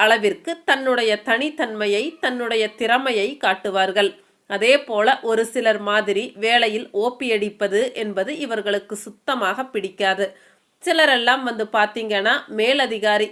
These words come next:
இல்லாதப்ப வேலையே பார்க்க மாட்டாங்க. ஆனா மேலதிகாரி வரும்பொழுது வேலை பார்க்கிற மாதிரி நடிப்பாங்க. ஆனால் நம்ம மகரம் ராசிக்காரர்கள் அப்படியெல்லாம் இல்லைங்க. எப்பொழுதும் ஒரே மாதிரி தான். ஆள் இருந்தாலும் சரி,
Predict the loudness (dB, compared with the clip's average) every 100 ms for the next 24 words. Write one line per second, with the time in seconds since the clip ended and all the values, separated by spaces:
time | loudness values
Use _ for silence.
0 | -2 2 2 2 -2 -2 -2 -2 0 2
1 | 2 0 0 -2 0 -4 -2 -2 -2 0
2 | -2 -2 _ _ _ 0 2 4 2 2
3 | 2 2 0 0 2 2 2 0 0 -2
4 | -2 0 -2 -2 0 2 2 0 0 -2
5 | -2 -2 0 -2 -2 -4 -2 -4 -4 0
6 | 0 0 -2 -4 _ _ _ -4 0 2
7 | 2 2 0 -4 -2 -2 -2 -2 0 0
8 | 0 0 -2 -4 0 2 2 0 -2 -2
9 | -6 -4 -4 -2 -2 0 0 0 -4 -2
10 | -2 0 -2 -2 -10 _ _ -2 -2 2
11 | 2 2 0 -4 -4 -2 2 2 2 0
12 | 0 -2 0 0 -2 -8 _ _ _ _
13 | -2 0 0 -2 -2 2 4 4 0 -2
14 | -2 -2